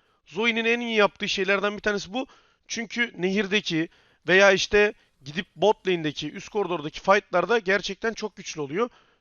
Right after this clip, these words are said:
Çünkü rakibinin spell'lerini alma gibi bir özelliği var biliyorsunuz ki. Bu önemli bir şey. Bakın direkt full pushluyor. Hiç rakibe vurmuyor bile neredeyse rakip ona vurmadıkça. Bak rakip geldi. Şimdi vuruyor.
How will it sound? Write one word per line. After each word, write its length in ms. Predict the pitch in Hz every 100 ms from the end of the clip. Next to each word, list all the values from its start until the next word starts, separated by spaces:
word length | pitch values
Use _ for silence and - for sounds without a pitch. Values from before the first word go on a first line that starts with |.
| -
Çünkü 280 | 226 196 208
rakibinin 440 | 214 220 190 226
spell'lerini 560 | - - 208 202 214 208
alma 220 | 208 208
gibi 240 | 175 190
bir 40 | 226
özelliği 420 | 196 208 208 185
var 160 | 143
biliyorsunuz 500 | 127 131 - 131 123
ki. 200 | - 233 - _ _ _ _ _ _ _ _ _ _ _ 180
Bu 180 | 220
önemli 280 | 220 220 220
bir 60 | -
şey. 160 | 156
Bakın 340 | 185 175 151 165
direkt 280 | 196 196 _ _ - - 220
full 220 | - 240
pushluyor. 500 | - 202 - 180 160
Hiç 360 | 165 220 - - _ _ _ _ -
rakibe 380 | 180 - 220 220
vurmuyor 420 | 202 233 220 160
bile 140 | 139 139
neredeyse 500 | 135 123 135 - 175
rakip 260 | 165 -
ona 140 | 160 147
vurmadıkça. 640 | 143 143 127 - 185 254 _ _ _ _ -
Bak 200 | 135 -
rakip 300 | 202 - -
geldi. 440 | 208 165 139 220 - _ _
Şimdi 260 | - 202 165
vuruyor. 440 | 123 117 170